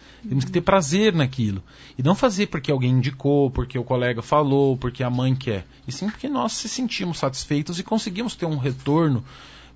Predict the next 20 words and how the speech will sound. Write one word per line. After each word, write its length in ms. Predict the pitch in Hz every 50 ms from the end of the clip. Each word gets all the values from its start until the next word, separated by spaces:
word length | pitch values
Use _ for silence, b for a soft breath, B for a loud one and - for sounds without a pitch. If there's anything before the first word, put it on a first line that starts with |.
| - -
financeiro, 800 | - - 151 143 135 123 131 - - 147 151 160 160 156 151 135
um 20 |
retorno 360 | 113 123 131 131 - 143 143 139
social 580 | 135 - 151 139 - - 135 127 127 135 135
com 120 | 135 135 123
aquela 240 | - - 123 123
profissão 480 | 123 - 127 120 - - - 139 143 151
que 140 | 127 - 175
nos 160 | 202 220 -
satisfaça 840 | - - - 196 - - - - - 269 269 247 - - - - - - - - - - - -
intimamente. 840 | - 175 180 175 - 165 156 135 117 110 107 101 98 - - - - B B B B B B
Uhum. 140 | 233 208 190
Mas 540 | 117 110 110 107 113 117 123 123 113 - 120
o 120 | 120 123
desenvolvimento 800 | 117 98 101 113 113 123 131 120 123 120 120 127 147 135 131 135
da, 360 | 117 101 113 104 98 95 90 B B B B B B B B B B
da 100 | - 113
criatividade, 920 | - - 117 113 - - 113 120 127 117 107 107 117 135 180 165 107 107 107
ele 880 | 104 98 98 101 101 110 123 139 165 175 170 160 123 101 90 - - - - - -
é, 120 | - -